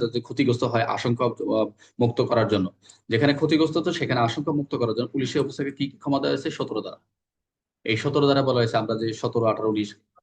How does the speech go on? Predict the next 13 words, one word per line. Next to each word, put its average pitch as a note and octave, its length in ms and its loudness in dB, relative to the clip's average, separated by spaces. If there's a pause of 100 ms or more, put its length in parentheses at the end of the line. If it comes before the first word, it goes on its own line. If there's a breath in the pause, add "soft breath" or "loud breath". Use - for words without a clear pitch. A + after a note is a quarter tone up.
(120)
তেরো, A2+ 140 2
চোদ্দ, A2+ 200 0
পনেরো A2 220 2
অতিরিক্ত A2 260 -2
পুলিশ G#2+ 220 0
স্পেশাল A2 300 0
পুলিশের G#2 280 -4
যে G#2 100 -4
ক্ষমতাগুলো A2 380 0
রয়েছে B2+ 220 0
সেগুলো G#2+ 240 0
আমরা F#2+ 160 -2 (120)
দেখব। G2 180 -2